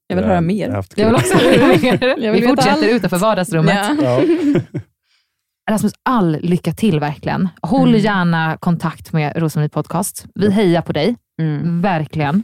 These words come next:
Speaker 1: Jag har en jättebra magkänsla. Jag tror du kommer hitta the one.
Speaker 3: Jag tror också det.
Speaker 2: Tack.
Speaker 1: Mm.
Speaker 2: Tack.
Speaker 3: Och jag tror att mycket är på grund av bara den du är.
Speaker 1: <laughs>
Speaker 3: Eh, men också på grund av just att jag tror att castingen kommer ha så lätt att hitta bra matchningar till dig.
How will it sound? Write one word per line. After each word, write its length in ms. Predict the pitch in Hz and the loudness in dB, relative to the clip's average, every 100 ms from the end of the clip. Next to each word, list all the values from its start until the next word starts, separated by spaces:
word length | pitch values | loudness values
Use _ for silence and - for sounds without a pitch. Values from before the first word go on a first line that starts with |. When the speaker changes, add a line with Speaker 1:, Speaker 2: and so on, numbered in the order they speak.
| - | -2
Speaker 1:
Jag 140 | 190 196 | -4 -2
har 80 | |
en 100 | 170 | -2
jättebra 400 | 160 175 - - | -4 -6 -8 -8
magkänsla. 460 | - - - - 185 | -6 -8 -10 -12 -10
Jag 80 | 175 | -10
tror 140 | - | -10
du 60 | - | -10
kommer 180 | - 180 | -8 -10
hitta 240 | - - | -8 -10
the 60 | - | -8
one. 280 | - - 185 | -10 -10 -6
Speaker 3:
Jag 200 | 190 240 | -2 -2
tror 100 | 180 | -2
också 160 | 165 175 | -8 -6
det. 80 | 160 | -4
Speaker 2:
Tack. 200 | - - | -4 -4
Speaker 1:
Mm. 320 | 165 156 220 - | -6 -6 -10 -10
Speaker 2:
Tack. 80 | - | -2
Speaker 3:
Och 80 | 202 | 0
jag 200 | 196 190 | 0 -4
tror 400 | - 214 196 - | -4 0 0 -2
att 200 | 175 - | -4 -2
mycket 260 | 185 - 185 | -2 0 -4
är 20 | |
på 100 | 165 | -4
grund 120 | 160 | -6
av 80 | 147 | -6
bara 160 | - 147 | -4 -4
den 160 | 147 | -4
du 80 | 156 - | -6 -4
är. 380 | 190 233 220 277 | -2 0 0 -2
Speaker 1:
<laughs> 400 | - - - - | -6 -12 -16 -14
Speaker 3:
Eh, 340 | - 180 165 160 | -6 -2 -2 -2
men 180 | 196 190 - | -2 -2 -2
också 360 | 262 - 214 | -6 -4 -6
på 120 | - | -2
grund 300 | 202 220 180 | 0 2 2
av 160 | 165 160 | 0 -2
just 200 | 151 - | -4 -6
att 140 | 156 | -4
jag 120 | 160 - | -6 -4
tror 140 | 156 | -6
att 160 | 147 - | -6 -6
castingen 560 | 208 160 185 165 156 | -4 -4 -2 0 -2
kommer 220 | 156 160 | -2 -2
ha 60 | 160 | -2
så 120 | - | -2
lätt 220 | 160 147 | -6 -6
att 80 | 160 | -8
hitta 240 | 165 - 151 | -10 -8 -4
bra 220 | 165 156 | -2 2
matchningar 560 | 190 - - 247 233 | 0 -2 -4 0 2
till 140 | 180 170 | 0 -2
dig. 220 | 139 190 | -2 -2